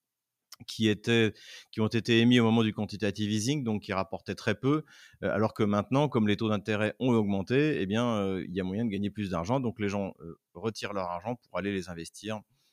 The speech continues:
dans, euh, des bons du Trésor américain plus rentables. Et ce, et j'aimerais savoir ce que ça pourrait donner si jamais on avait exactement la même chose, puisque effectivement, depuis qu'on a confisqué les avoirs russes, eh bien, la,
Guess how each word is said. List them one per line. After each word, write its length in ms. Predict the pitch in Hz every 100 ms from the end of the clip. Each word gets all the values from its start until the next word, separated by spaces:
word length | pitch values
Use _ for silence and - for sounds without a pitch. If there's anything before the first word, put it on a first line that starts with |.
| _ -
dans, 380 | 82 104 113 -
euh, 80 | 90
des 200 | 85 95
bons 160 | 95 104
du 100 | 95
Trésor 320 | - 90 95
américain 400 | 92 95 98 123
plus 180 | - 131
rentables. 420 | 110 - 85 71
Et 60 | -
ce, 80 | - _ _ _ -
et 200 | 98 90
j'aimerais 280 | 110 107
savoir 480 | 110 107 107 139 156
ce 80 | -
que 120 | -
ça 120 | -
pourrait 300 | 95 - 98
donner 400 | 92 107 110 139 -
si 100 | 123
jamais 200 | 110 104
on 100 | 123
avait 220 | 98 104 113
exactement 480 | 92 107 113 104
la 80 | 101
même 160 | 98 101
chose, 220 | - 156
puisque 320 | - 98 -
effectivement, 580 | 98 - 87 - 98 131
depuis 300 | 107 95 110
qu'on 160 | 101 95
a 80 |
confisqué 500 | 95 92 101 - 110
les 240 | 95 90 87
avoirs 580 | 92 90 98 92 76 78
russes, 260 | 107 131 92
eh 20 |
bien, 280 | 90 101 80
la, 160 | 90